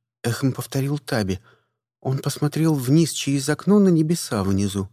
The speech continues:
"Разве вокруг нас мало места? Похоже, у нас его предостаточно".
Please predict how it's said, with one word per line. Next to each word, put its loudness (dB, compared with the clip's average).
"Разве 2
вокруг 0
нас 0
мало 2
места? 2
Похоже, -2
у 4
нас 4
его 2
предостаточно". -2